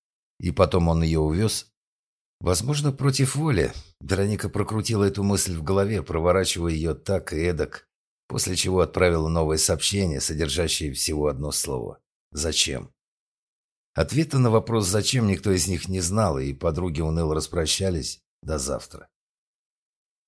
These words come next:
Ужин завершился ко всеобщему неудовольствию. Лидия раздражала абсолютно всех, включая официанта, добродушная физиономия которого незаметно превратилась в гримасу боли.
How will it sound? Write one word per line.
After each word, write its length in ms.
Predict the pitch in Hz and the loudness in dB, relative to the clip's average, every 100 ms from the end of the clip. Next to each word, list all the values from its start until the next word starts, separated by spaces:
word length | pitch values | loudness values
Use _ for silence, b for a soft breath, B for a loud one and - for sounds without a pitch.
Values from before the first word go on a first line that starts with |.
| - | -8
Ужин 400 | 208 156 131 101 | -2 2 2 2
завершился 720 | 113 110 101 123 117 - 104 | 2 2 2 0 0 2 0
ко 140 | 95 | -2
всеобщему 560 | 85 117 101 - 104 92 | 0 2 2 2 2 2
неудовольствию. 920 | 92 90 92 87 76 65 - 73 58 _ _ _ _ - | 2 2 4 4 2 -2 -6 -6 -12 _ _ _ _ -8
Лидия 340 | 104 92 95 | -6 -2 2
раздражала 540 | 87 73 95 82 95 | 2 2 2 4 4
абсолютно 520 | 87 - 92 87 - 82 | 2 2 2 0 0 -2
всех, 320 | - 104 82 | 0 0 -2
включая 420 | - 78 - 76 | -4 -4 -2 -4
официанта, 680 | 65 78 - 82 64 - - _ _ _ _ - | -4 -4 -2 -2 -2 -8 -20 _ _ _ _ -6
добродушная 580 | 76 90 104 147 - 101 | -2 2 2 0 -2 -2
физиономия 560 | 80 87 95 98 101 | 0 2 2 2 0
которого 380 | 82 - 92 82 | -2 -2 0 0
незаметно 500 | 82 78 87 82 82 | 0 0 0 -2 -4
превратилась 640 | 76 80 78 78 87 76 67 | -4 -2 0 0 0 -2 -2
в 40 | |
гримасу 480 | 76 80 78 - 82 | -2 0 0 0 -4
боли. 440 | 78 80 65 - | -2 -2 -2 -8